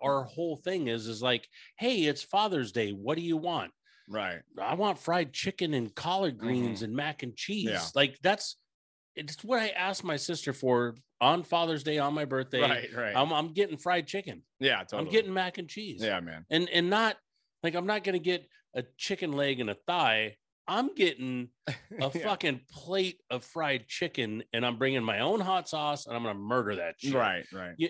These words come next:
Speaker 1: you know, because that's what we know. So everything we do is,
Speaker 2: It
Speaker 1: is
Speaker 2: is. It's surrounded by food, dude. Like I
Speaker 1: Yeah.
Speaker 2: said, I've been able to manifest many things in my life by pure just hard work and determination, dude.
Speaker 1: Obviously.
Speaker 2: But the food thing is so fucking hard. And, like,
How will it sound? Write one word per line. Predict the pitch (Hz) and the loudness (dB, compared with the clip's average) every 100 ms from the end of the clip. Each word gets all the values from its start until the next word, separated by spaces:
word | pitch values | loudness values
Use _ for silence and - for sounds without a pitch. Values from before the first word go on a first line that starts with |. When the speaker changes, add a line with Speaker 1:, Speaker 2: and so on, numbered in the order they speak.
| - | -2
Speaker 1:
you | 160 | -2
know, | 151 | 0
because | 156 165 127 | -2 -4 0
that's | 151 160 - | -2 -2 -8
what | 135 127 147 - | -8 0 0 0
we | 120 135 | -6 -4
know. | 120 131 98 82 | -2 -2 -2 -6
So | - 135 127 127 - _ | -4 -2 -2 -4 -16 _
everything | 143 147 160 165 147 | 0 2 2 0 0
we | |
do | 147 220 185 | 0 2 2
is, | 131 110 - | 2 -2 -2
Speaker 2:
It | 127 127 | 2 4
Speaker 1:
is | 139 127 | 4 2
Speaker 2:
is. | 117 | -2
It's | 107 | -4
surrounded | 123 120 120 113 | 0 2 2 2
by | 110 | -2
food, | - 107 95 | -2 -6 -6
dude. | 87 90 | -8 -10
Like | 80 113 226 | -10 0 4
I | |
Speaker 1:
Yeah. | 240 | 4
Speaker 2:
said, | - | 4
I've | 113 147 | 4 4
been | 170 | 4
able | 160 147 | 4 0
to | |
manifest | 131 131 135 131 120 113 | 0 0 0 -2 -2 -2
many | 113 131 | -4 -4
things | - 120 104 | -4 -4 -4
in | 104 | -4
my | |
life | 107 101 98 92 | 0 0 0 -2
by | 92 - | -6 -4
pure | 117 110 | -2 -2
just | 95 90 | -4 -6
hard | - 117 | -2 -2
work | 110 110 | -2 -4
and | 110 | -4
determination, | 92 101 95 92 104 | -4 -6 -4 0 4
dude. | 107 | 4
Speaker 1:
Obviously. | - 92 - 80 76 _ | 4 -2 -6 -10 -18 _
Speaker 2:
But | 135 120 | 0 0
the | 120 | -2
food | - 147 143 127 101 | -2 2 4 2 -2
thing | 107 98 | -6 -6
is | 90 98 - | -8 -8 -4
so | 110 107 | -2 -2
fucking | 117 104 98 | -4 -8 -8
hard. | 98 95 90 | -8 -8 -8
And, | 98 | -8
like, | 98 | -8